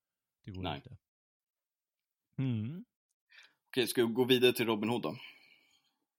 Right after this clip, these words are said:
Speaker 1: Ja, just det, ja. Ja.
Speaker 2: Eh, och det här är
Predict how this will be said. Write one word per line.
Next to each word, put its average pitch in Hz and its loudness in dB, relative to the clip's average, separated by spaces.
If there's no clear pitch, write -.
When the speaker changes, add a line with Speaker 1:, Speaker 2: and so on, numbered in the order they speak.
Speaker 1:
Ja, 196 -2
just 262 -12
det, 131 -8
ja. 139 -10
Ja. 135 -18
Speaker 2:
Eh, 50 -14
och - -14
det 110 -2
här 110 -2
är 101 -2